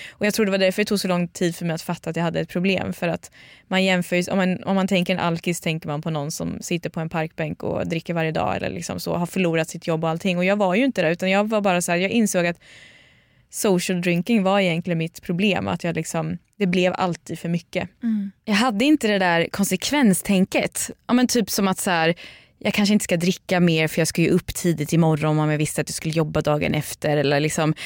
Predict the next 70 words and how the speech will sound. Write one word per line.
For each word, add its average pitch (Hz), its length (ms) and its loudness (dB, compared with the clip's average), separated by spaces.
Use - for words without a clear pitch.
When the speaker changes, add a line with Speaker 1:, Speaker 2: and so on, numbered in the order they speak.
Speaker 1:
oj, 214 320 4
nu 202 200 4
känner 185 220 2
jag 175 40 2
att 175 60 -2
det 180 60 2
börjar 170 200 4
snurra 175 460 4
i 170 40 6
huvudet 196 380 2
på 170 200 4
mig. 156 140 4
Jag 165 100 0
kanske 208 200 2
inte 202 180 2
ska 170 320 0
dricka 226 440 0
mer 190 180 4
då 165 120 4
utan 175 180 2
faktiskt 170 280 -2
stanna 226 400 4
där. 156 360 4
Och 214 100 0
då 226 240 4
blir 208 300 4
det 190 80 2
liksom, 170 720 2
ja, 262 120 2
då, 226 120 4
då 208 180 2
blir 214 180 6
det 202 60 2
lätt 185 180 0
för 202 100 0
mycket. 196 540 2
Speaker 2:
Och 247 60 0
det 220 80 0
är 254 60 2
nog 311 120 -4
lätt 262 240 -8
att 214 100 -14
det, 202 140 -14
det, 208 100 -2
jag 220 120 -4
tror, - 160 -10
jag 233 100 -4
tror 233 140 -2
verkligen 247 420 0
att 277 60 0
det 233 60 0
är - 20 0
lätt 190 220 -4
att 196 100 -10
det - 80 -4
kan 208 200 -4
bli 269 180 0
så. - 280 -4
Speaker 1:
Ja, 202 240 4
Speaker 2:
Och 233 140 4
jag 226 80 2
tror - 120 2
att 226 60 4
det - 40 4
är - 20 4
Speaker 1:
absolut. 214 80 0
Speaker 2:
därför 214 320 -2
det, 226 120 0
man 214 400 0
nästan, 214 500 -2